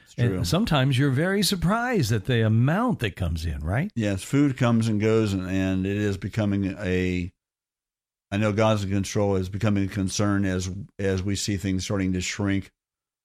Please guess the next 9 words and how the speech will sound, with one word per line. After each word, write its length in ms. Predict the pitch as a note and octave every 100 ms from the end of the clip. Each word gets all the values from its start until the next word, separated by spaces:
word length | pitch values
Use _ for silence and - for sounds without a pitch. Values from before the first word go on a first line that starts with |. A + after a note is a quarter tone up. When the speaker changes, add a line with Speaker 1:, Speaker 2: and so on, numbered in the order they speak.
| _ _
Speaker 1:
uh, 240 | F#2+ F#2
because 260 | F#2 G2 G2
we 140 | G#2+
get 200 | A2 G2
food 300 | - G2+ G2+ F#2+
from, 320 | G2 F#2 F#2
uh, 400 | E2+ F2+ F2 E2+
Goya, 420 | F2+ G2+ G2 G2
Publix, 680 | F2+ G2 F#2 F#2 F2+ - -